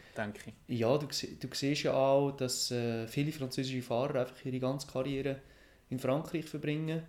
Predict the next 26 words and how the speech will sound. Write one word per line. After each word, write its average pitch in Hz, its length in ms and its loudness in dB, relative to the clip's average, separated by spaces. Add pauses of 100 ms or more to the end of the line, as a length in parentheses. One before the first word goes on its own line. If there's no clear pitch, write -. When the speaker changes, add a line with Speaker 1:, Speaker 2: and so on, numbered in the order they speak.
(380)
Speaker 1:
Rede 120 220 2
da 120 100 4
nicht 117 100 0
Englisch, 127 340 0
oder? 123 160 -2
Speaker 2:
Diesen 147 280 6
Jungs 156 360 4
mal 143 180 6
ein 143 60 -2
bisschen, 139 320 6
<laughs> 131 240 4
ein - 60 0
bisschen 160 380 8
Feuer, 175 160 8
also 143 180 4
wir 147 80 4
sind 147 200 2
jetzt 143 180 0
auch 170 120 8
ein 180 120 2
bisschen 165 80 0
dran, 160 180 6
diesen 156 140 2
Jungs 160 240 2
ein 139 60 -2
bisschen, 151 360 2